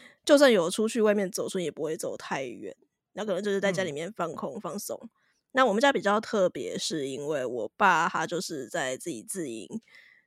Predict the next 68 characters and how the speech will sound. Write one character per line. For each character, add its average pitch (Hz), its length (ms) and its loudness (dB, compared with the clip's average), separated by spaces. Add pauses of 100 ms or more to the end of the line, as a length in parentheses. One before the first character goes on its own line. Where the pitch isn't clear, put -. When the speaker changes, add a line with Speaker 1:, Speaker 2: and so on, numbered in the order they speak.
Speaker 1:
生 202 260 -2
意， 196 80 -4
所 202 120 -2
以 - 20 0
他 208 180 0
基 277 380 -6
本 226 160 4
上 226 140 2
的 208 80 2
话 220 100 2
都 208 100 0
是 208 80 0
在 202 120 2
家 156 160 -2
工 135 180 -8
作， 139 180 -4
没 165 120 -4
有 151 60 -2
在 160 120 -4
放 147 240 -8
假 123 180 -10
的。 - 220 -14
他 240 140 2
唯 208 180 2
一 226 220 -2
一 240 40 2
整 208 160 -2
年 180 140 -6
有 165 100 -8
办 180 160 -4
法 - 160 -8
休 160 240 -4
息 - 200 -6
的 - 120 -8
时 127 160 -8
间， 147 160 -8
就 165 120 -8
是 196 160 -6
初 180 200 -8
一 180 60 -8
到 180 140 -4
初 165 180 -8
三 151 140 -10
的 - 100 -14
这 - 100 -16
三 - 240 -14
天。 220 280 -8 (640)
所 285 160 12
以， 285 220 4
Speaker 2:
啊。 175 120 0 (500)
Speaker 1:
为 285 220 12
了 214 200 10
要 247 240 8
让 240 260 4
我 220 80 -2
爸 202 180 4
就 226 80 2
是 233 120 -2
有 190 100 0
放 196 200 0
假 180 180 -2
到 180 120 -2
的 156 120 -4
感 98 220 -8
觉， 110 340 -10
那 151 220 -6
我 139 160 -6
们， 131 380 -8